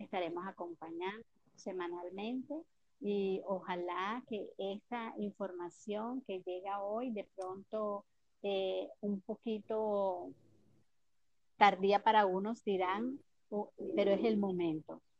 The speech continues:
es el momento adecuado, hoy es el momento adecuado de escucharla", para que empieces esa autosanación, para empezar a reconocer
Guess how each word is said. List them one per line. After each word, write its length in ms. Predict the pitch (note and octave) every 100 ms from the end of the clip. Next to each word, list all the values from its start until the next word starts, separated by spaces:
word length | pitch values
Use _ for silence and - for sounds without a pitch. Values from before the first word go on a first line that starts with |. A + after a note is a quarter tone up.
| -
es 180 | F#3+
el 140 | G#3+ G#3+
momento 460 | G3+ F#3 F#3 F#3
adecuado, 760 | G#3 G3+ - - F3+ G3 A#3+ -
hoy 300 | - G#3 A#3+
es 100 | B3
el 120 | G#3+ G3
momento 420 | F#3+ F3+ F3+ G3+
adecuado 580 | G3 F#3 - F3 F3+ F#3+
de 120 | G3
escucharla", 760 | G3 F3 D3 G3 G3 A#3 C4 D#4 _ _ _ _ _ _
para 320 | - G3 F#3+ -
que 340 | G3+ F#3+ G3
empieces 600 | G3 G3 F#3 F#3 F3+ G#3+ A3
esa 280 | G#3+ A3 -
autosanación, 1200 | G3+ G#3 G#3+ A#3 A3+ G3 F3+ - - G3 G#3+ B3+
para 200 | B3+ G3
empezar 420 | C4 - F3+ - F#3
a 80 |
reconocer 1160 | G#3 - F#3+ - G3 F#3 F3+ F3 - - G#3+ B3+